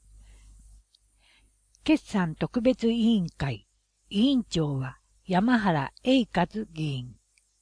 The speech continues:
副委員長は坂間正明議員、委員は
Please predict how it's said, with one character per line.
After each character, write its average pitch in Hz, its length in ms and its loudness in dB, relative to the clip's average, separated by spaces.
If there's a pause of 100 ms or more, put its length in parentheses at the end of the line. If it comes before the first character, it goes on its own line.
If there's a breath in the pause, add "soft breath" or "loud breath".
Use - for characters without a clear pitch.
(320)
副 - 260 2
委 247 40 4
員 226 220 2
長 151 300 -2
は 127 200 -8 (240)
坂 226 360 -2
間 160 260 -6
正 180 400 0 (180)
明 160 200 -12
議 156 180 -4
員、 131 220 -8 (1120)
委 254 240 0
員 165 200 -2
は 127 180 -8